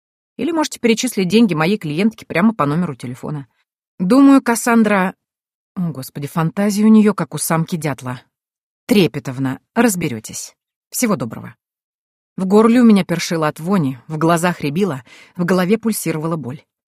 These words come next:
Хотелось на воздух, кофе и чего-нибудь перекусить. Я встала, кивнула на прощание, и ведьма вдруг полыхнула на меня накрашенными очами.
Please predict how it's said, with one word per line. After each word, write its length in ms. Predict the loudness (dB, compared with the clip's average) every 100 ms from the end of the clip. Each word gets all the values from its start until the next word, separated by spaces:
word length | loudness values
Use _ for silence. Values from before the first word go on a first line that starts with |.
| _ _ _
Хотелось 400 | -4 -2 -2 0
на 160 | 0 2
воздух, 520 | 0 0 -6 -10 -20
кофе 560 | -4 0 0 -2 -6 -8
и 60 | -8
чего-нибудь 640 | -6 0 2 2 2 -2
перекусить. 580 | -6 -6 -12 -12 -16 -20 _ _ _ _ _ _
Я 160 | -2 -2
встала, 360 | -2 -2 -2
кивнула 380 | -4 -2 2 4
на 100 | 4
прощание, 560 | 2 -2 -2 -2 -2 -6 _ _ _
и 80 | 0
ведьма 280 | 2 6 4
вдруг 300 | 4 -2 0
полыхнула 500 | 0 0 2 2 4
на 80 | 6
меня 320 | 6 4 2
накрашенными 680 | -2 -2 -2 -4 0 0 0
очами. 500 | -2 -8 -10 -10